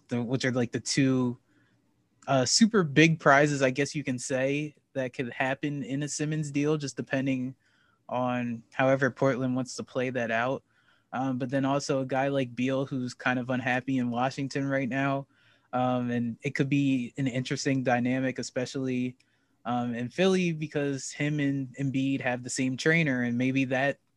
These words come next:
kind of works out for the, for those two guys and, and their bond, and maybe they can, um, kind of mesh together really well and kind of lead this team to a championship. So it should be interesting to see how it plays out.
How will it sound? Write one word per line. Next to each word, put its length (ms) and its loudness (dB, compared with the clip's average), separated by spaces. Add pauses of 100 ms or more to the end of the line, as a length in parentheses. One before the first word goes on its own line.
(100)
kind 180 0
of 80 -4
works 320 -2
out 240 0
for 140 -6
the, 380 -2
for 140 -6
those 280 0
two 120 -2
guys 380 2
and, 180 -4 (480)
and 160 0
their 220 2
bond, 560 -2
and 180 -4
maybe 280 -2
they 180 0
can, 400 -2 (480)
um, 240 -2
kind 260 -2
of 160 -4
mesh 300 -2
together 400 -4
really 280 -2
well 400 -2
and 240 -4 (720)
kind 200 -2
of 100 -4
lead 220 -2
this 180 -6
team 220 0
to 140 -4
a 40 -4
championship. 720 -6
So 300 -8
it 100 -10 (120)
should 300 -2
be 180 -2
interesting 440 -4
to 60 -2
see 260 -2
how 260 -4
it 120 -10
plays 280 -4
out. 240 -8